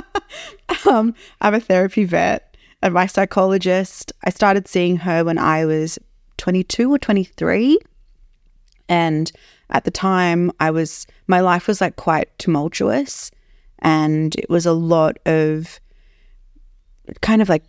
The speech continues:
I don't know, just, like, a lot of bad decisions and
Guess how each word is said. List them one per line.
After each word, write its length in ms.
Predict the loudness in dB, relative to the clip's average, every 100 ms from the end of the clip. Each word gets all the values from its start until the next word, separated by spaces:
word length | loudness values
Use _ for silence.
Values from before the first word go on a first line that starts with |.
| _ -20 _
I 100 | -2
don't 40 | 0 0 -2 -4 -8
know, 60 | -12 _ _ _ -14
just, 180 | -10 -4
like, 180 | -2 -2
a 40 | 2
lot 160 | 0
of 140 | 0 0
bad 260 | 2 2
decisions 760 | -2 -4 -2 0 0 0 0 -2
and 260 | -2 -2